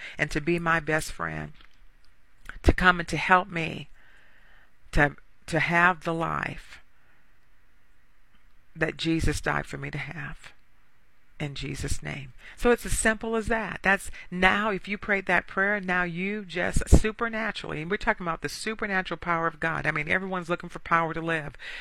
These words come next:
Supernaturally, your life and your destiny has just changed. You went from being destined to hell here on earth, to live in hell,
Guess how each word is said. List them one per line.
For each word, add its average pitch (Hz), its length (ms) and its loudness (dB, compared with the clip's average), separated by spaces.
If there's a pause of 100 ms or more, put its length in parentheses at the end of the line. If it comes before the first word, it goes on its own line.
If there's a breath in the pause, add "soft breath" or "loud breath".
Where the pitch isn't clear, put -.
Supernaturally, 202 1000 0 (240 loud breath)
your 190 320 2
life 160 580 0
and 151 140 -4
your 180 160 2
destiny 156 520 0
has 143 160 0
just 156 300 0
changed. 143 600 -6 (320 loud breath)
You 190 200 2
went 196 300 0
from 190 480 4 (200 loud breath)
being 151 440 -2
destined 180 460 2
to 147 100 0
hell 180 540 0 (260 loud breath)
here 190 280 2
on 175 160 2
earth, 185 220 -2
to 160 100 -2
live 170 200 2
in 170 120 -4
hell, 175 280 0